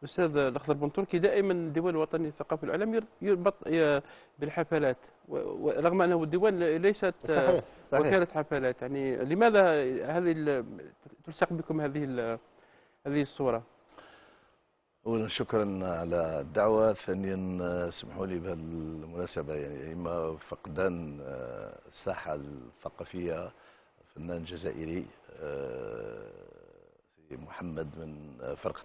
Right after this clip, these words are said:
Speaker 3: الأمجاد اللي توفى البارح، نتمنى له الرحمة إن شاء الله ولذويه الصبر والسلوان.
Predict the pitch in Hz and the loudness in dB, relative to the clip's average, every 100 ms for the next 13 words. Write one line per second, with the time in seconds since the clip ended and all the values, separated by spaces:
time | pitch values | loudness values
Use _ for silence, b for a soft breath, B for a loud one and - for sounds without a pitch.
0 | 78 78 80 92 95 82 - b b _ | -10 -8 0 2 2 0 -18 b b _
1 | - 76 85 - 80 76 87 82 - 82 | -10 -6 -6 -4 -4 -2 -2 -2 -8 -10
2 | 80 80 80 90 - 76 - - 65 78 | -8 -4 -4 -6 -8 -12 -10 -8 -6 -4
3 | 87 85 80 78 76 - - 80 78 85 | -4 -4 -6 -2 -4 -6 -10 -6 -2 0
4 | 82 73 - _ _ _ _ - 78 - | -2 -4 -20 _ _ _ _ -12 -10 -6
5 | 87 82 80 - 76 73 67 | -4 -2 -4 -4 -4 -2 -4